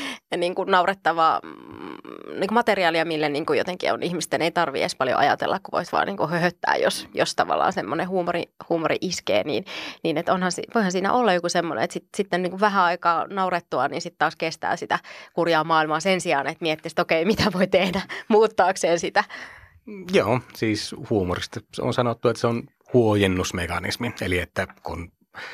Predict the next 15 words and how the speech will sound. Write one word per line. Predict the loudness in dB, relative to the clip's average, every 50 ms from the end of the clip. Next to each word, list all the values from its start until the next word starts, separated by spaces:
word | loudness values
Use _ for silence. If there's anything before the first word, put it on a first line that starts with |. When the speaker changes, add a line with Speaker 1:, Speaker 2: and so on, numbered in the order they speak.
| -16 -18 -12 -2
Speaker 2:
ahdistaa | 2 4 4 4 2 0 -2 -2 0 0
ja | 0 2
pahalta | 2 2 2 4 2 2 0 0
tuntuu, | 0 0 0 0 0 -2 -2 -2 -2 -2 -4 -4 -6
ja | -8 -6
kun | -6 -6 -2
pääsee | -2 -2 -2 -2 -2 -4 -6
sitten | -4 -2 0 2
nauramaan, | 2 2 2 2 2 0 0 0 0 -2 -2 -4
niin | -4
nämä | -4 -2 0 0 0 -2 -4 -4
ainakin | -2 0 0 0 0 0 2
hetkeksi | 2 2 0 2 -2 -4 -2 -2 -4 -6 -6 -4
lievenee | -2 0 2 2 2 2 2 0 0 0 0 0 0
nämä | -2 0 0 0 0